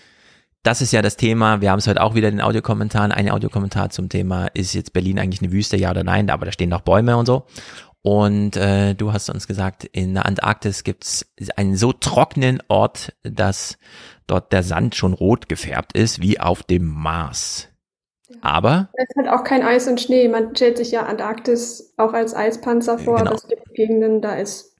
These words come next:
Speaker 2: nix.
Speaker 1: Aber es ist nicht klimawandelbedingt, sondern es gibt Orte, in denen es einfach so ist, wie es ist.
Speaker 2: Ja, das ist sehr alt.
Speaker 1: Ja, ich wollte
Speaker 2: Gibt
Speaker 1: nur
Speaker 2: auch
Speaker 1: noch mal
Speaker 2: Vulkane in der Antarktis, also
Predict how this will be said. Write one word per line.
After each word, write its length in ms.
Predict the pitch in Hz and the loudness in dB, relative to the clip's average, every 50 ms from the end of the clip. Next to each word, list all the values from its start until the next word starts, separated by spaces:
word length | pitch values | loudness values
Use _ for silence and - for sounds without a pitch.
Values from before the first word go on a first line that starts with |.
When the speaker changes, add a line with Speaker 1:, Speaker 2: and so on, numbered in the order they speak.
| _ _ _ _ - | _ _ _ _ -8
Speaker 2:
nix. 360 | - 180 - - - - _ - - - - - - - _ _ _ - | -8 -8 -6 -8 -12 -16 _ -20 -20 -20 -20 -20 -20 -20 _ _ _ 0
Speaker 1:
Aber 360 | 101 104 120 127 127 123 - | 2 2 4 4 2 0 0
es 160 | - 104 - | 0 -2 -2
ist 640 | - - - 107 107 113 - - - - - - - - - - - - - | -2 -4 -2 -2 0 0 -2 -4 -6 -4 -4 -4 -4 -6 -12 -16 -18 -14 -6
nicht 360 | - 98 107 123 139 - - | -2 2 2 2 2 0 -2
klimawandelbedingt, 800 | - - 123 113 85 80 69 73 80 - 117 98 - 67 - - | 0 0 0 2 0 -2 -4 -4 -6 -6 -6 -4 -6 -6 -6 -6
sondern 260 | - 95 92 92 92 95 | -6 -4 -2 -2 -2 -2
es 120 | 95 - | -4 -4
gibt 220 | 107 101 - - | -6 -6 -6 -4
Orte, 260 | - 92 95 - - 92 | -4 -4 -4 -4 -4 -4
in 140 | 92 90 | -4 -4
denen 160 | 92 90 90 87 | -6 -6 -6 -6
es 60 | - | -8
einfach 200 | 90 92 90 98 | -8 -8 -8 -8
so 140 | - - - | -8 -8 -8
ist, 160 | 98 - - | -8 -8 -10
wie 40 | - | -10
es 100 | - - | -10 -10
ist. 220 | - - - - - _ _ _ _ _ _ _ _ _ _ _ _ _ _ _ _ _ _ _ _ _ _ _ _ _ _ _ _ _ _ _ _ _ _ _ _ _ _ _ _ _ _ _ _ _ _ _ _ - | -10 -10 -12 -14 -16 _ _ _ _ _ _ _ _ _ _ _ _ _ _ _ _ _ _ _ _ _ _ _ _ _ _ _ _ _ _ _ _ _ _ _ _ _ _ _ _ _ _ _ _ _ _ _ _ -10
Speaker 2:
Ja, 140 | 247 - - - _ _ _ - - - - - - - - - _ _ _ _ _ _ - - | -10 -10 -10 -12 _ _ _ -20 -20 -20 -20 -20 -20 -20 -20 -20 _ _ _ _ _ _ -20 -16
das 160 | - 233 226 247 | -14 -14 -12 -10
ist 180 | 240 - - | -12 -8 -2
sehr 300 | 294 285 262 254 - - | 0 0 0 0 -2 -6
alt. 260 | 208 202 190 - - - - _ _ _ _ - | -10 -12 -12 -14 -16 -20 -20 _ _ _ _ -2
Speaker 1:
Ja, 120 | 101 92 - - - - | -2 -2 -2 -6 -14 -18
ich 160 | - - - | -14 -6 -2
wollte 140 | - - - | -2 0 0
Speaker 2:
Gibt 80 | 95 | 2
Speaker 1:
nur 80 | - 294 | 2 4
Speaker 2:
auch 60 | 285 | 4
Speaker 1:
noch 80 | - - | 4 4
mal 20 | |
Speaker 2:
Vulkane 440 | 294 285 294 - 311 339 311 262 202 190 | 2 2 2 2 2 4 4 4 4 2
in 80 | 214 | 0
der 160 | 214 202 - - | 0 0 -2 -2
Antarktis, 720 | 196 208 208 - 196 196 202 202 - 202 185 185 - - | -2 -4 -4 -4 -6 -8 -8 -8 -10 -12 -12 -12 -12 -10
also 420 | - 202 196 - 202 196 190 - | -10 -10 -8 -8 -10 -10 -10 -12